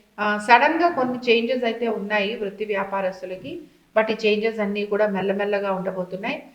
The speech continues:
కుజుని వక్రగతిని చాలా పాజిటివ్గా తీసుకొని వృషభ రాశి వారికి మాత్రం మనం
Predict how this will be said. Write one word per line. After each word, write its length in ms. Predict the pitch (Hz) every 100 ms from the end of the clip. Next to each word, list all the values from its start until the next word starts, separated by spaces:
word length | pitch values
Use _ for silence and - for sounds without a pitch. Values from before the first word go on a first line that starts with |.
| _ _ -
కుజుని 320 | 262 320 349
వక్రగతిని 680 | 269 233 254 247 233 226 226
చాలా 360 | 220 208 208
పాజిటివ్గా 680 | 208 202 196 214 240 226 220
తీసుకొని 420 | 202 196 214 247
వృషభ 340 | 220 196 208
రాశి 260 | 202 196 190
వారికి 280 | 180 180 185
మాత్రం 360 | 180 180 202
మనం 260 | 190 202 349